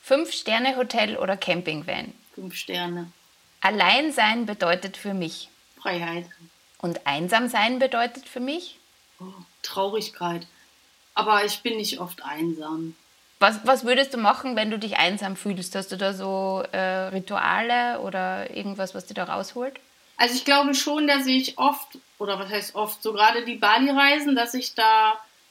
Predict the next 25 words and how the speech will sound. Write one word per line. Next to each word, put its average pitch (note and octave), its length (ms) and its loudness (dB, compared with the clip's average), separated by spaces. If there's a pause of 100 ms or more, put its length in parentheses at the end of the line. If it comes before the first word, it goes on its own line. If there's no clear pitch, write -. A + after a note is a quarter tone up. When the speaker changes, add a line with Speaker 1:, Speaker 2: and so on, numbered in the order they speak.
(360)
Speaker 2:
oft B3+ 340 2
dadurch, A#3+ 360 4
dass A3+ 180 0
ich A3+ 100 -8
dann A3+ 220 0
halt A#3 160 2
immer A3+ 220 -4
so A3 120 -2
viel C4 300 2
unterwegs A3+ 600 0
war, G#3 160 0
auch A3 160 2
versucht A3 460 -4
habe, G#3 180 2
so G#3+ 140 -2
die G#3 160 -2
Einsamkeit G#3 600 0
so G#3+ 60 -6
ein G3+ 80 -6
bisschen G#3 260 -4
zu F#3 140 -10
verdrängen. G3 880 0 (300)
Ich - 220 -4
glaube, G3 760 2
heute, C4+ 800 2